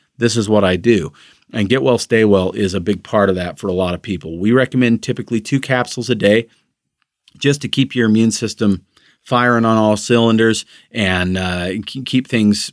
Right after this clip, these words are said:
in, you know, where they should be. And then a much higher dose, uh, when, if you do start to feel like you're coming down with something. And of course, if you have questions about that, we can answer them at Vitality Nutrition.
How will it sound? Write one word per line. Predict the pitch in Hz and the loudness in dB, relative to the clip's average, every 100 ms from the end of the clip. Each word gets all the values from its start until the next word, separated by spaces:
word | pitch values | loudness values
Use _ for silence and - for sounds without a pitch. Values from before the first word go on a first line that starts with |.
| _ | _
in, | 117 107 101 92 | -6 -2 -2 -2
you | - 127 | -12 -4
know, | 101 | 0
where | 107 127 | 2 4
they | 113 | 2
should | - 113 | 2 -2
be. | 98 - - - _ - | -2 -10 -12 -20 _ -4
And | 151 | 0
then | 156 151 143 | 2 2 2
a | 143 | 2
much | 143 - | 2 0
higher | 131 135 | 0 0
dose, | 101 82 82 - - | -2 -6 -8 -10 -10
uh, | 107 95 95 | -6 -2 -2
when, | 101 107 101 - | 0 0 0 0
if | 107 - 110 | -4 -2 -4
you | 104 | 0
do | 104 | 0
start | 101 104 95 | -2 -4 -6
to | 92 | -6
feel | 73 95 87 | -10 -8 -6
like | 87 - | -8 -8
you're | 87 | -12
coming | - 101 90 85 | -10 -8 -8 -8
down | 82 82 | -10 -12
with | 80 - | -12 -10
something. | 80 76 80 - - - | -12 -14 -18 -18 -20 -14
And | 95 | -12
of | 95 | -6
course, | 101 - | -4 -4
if | - | -6
you | 87 | -8
have | - | -8
questions | 87 85 - 69 | -10 -8 -8 -10
about | 73 76 | -12 -12
that, | 78 71 | -12 -12
we | 65 76 | -12 -14
can | 85 | -14
answer | 78 76 78 | -14 -14 -14
them | 73 73 - - _ | -14 -16 -18 -20 _
at | 98 90 85 - | -6 -6 -6 -12
Vitality | 90 82 78 - 80 78 76 73 _ _ - | -10 -10 -10 -10 -10 -10 -12 -16 _ _ -10
Nutrition. | 90 - 110 - 85 | -4 2 2 0 -6